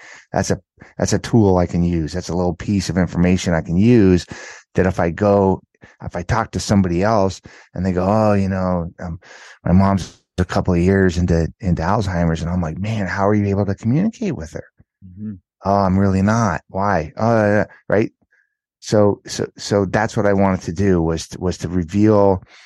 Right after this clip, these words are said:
Speaker 1: just the essence of who we are as human beings, especially around the emotional aspects of trauma. And that's what drove the conversations.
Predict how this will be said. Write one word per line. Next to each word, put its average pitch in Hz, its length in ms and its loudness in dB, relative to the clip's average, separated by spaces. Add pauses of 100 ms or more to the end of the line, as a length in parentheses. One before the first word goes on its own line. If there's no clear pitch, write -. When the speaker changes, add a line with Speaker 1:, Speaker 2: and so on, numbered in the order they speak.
(340)
Speaker 1:
just 104 220 0
the 98 200 -2
essence 101 420 -2
of 85 120 -6
who 95 140 2
we 92 120 2
are 85 220 2
as 80 100 -6
human 95 260 -4
beings, 92 400 0
especially 90 440 -4
around 92 240 2
the 85 100 2
emotional 90 580 0
aspects 85 460 -6
of - 100 -12
trauma. 87 520 0 (400)
And 92 180 2
that's 95 240 -2
what 92 140 -4
drove 87 300 -2
the 80 80 -4
conversations. 80 840 -10